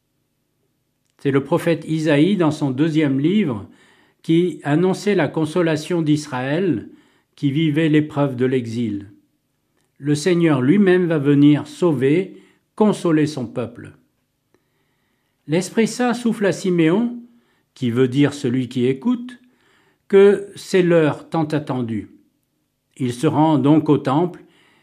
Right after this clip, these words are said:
et là, ô merveille, il reçoit Jésus dans ses bras.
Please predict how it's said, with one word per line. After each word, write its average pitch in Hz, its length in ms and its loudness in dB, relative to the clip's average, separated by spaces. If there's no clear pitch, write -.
et 139 180 0
là, 170 400 0
ô 180 140 6
merveille, 135 840 0
il 156 160 6
reçoit 151 560 2
Jésus 123 680 0
dans 139 220 0
ses 147 180 -4
bras. 107 400 -10